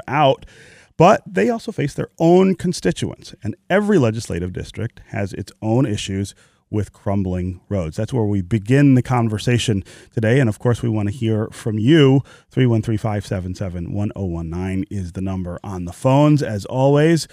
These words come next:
what do you think about the prospect that we will get a roads deal early in the Whitmer administration? Do you think she has something up her sleeve that will fund road construction, not just this year,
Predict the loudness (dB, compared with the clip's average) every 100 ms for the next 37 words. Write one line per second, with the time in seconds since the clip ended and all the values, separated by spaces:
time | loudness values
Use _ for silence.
0 | -18 _ 0 4 4 2 2 2 -4 -8
1 | -2 0 2 0 -2 -4 0 0 -2 -2
2 | -4 -4 -6 -8 -10 -18 -12 -8 -4 -4
3 | -2 -4 -4 -6 -2 2 2 0 -2 -2
4 | -2 -8 -18 -20 _ -4 2 4 6 2
5 | 0 -2 -2 -4 -4 -6 -8 -10 -12 -10
6 | -8 -8 -6 -6 -2 0 0 0 -2 0
7 | -2 -2 -6 -4 0 2 2 0 -2 0
8 | -2 -2 -2 -2 -4 -4 -4 -2 -4 -4
9 | -10 -8 -8 -4 -2 -2 -4 -8 -20 _
10 | 2 4 6 4 2 2 4 4 2 -2
11 | -4 -2 -4 -4 -4 -4 -4 -6 -4 -6
12 | -6 -6 -6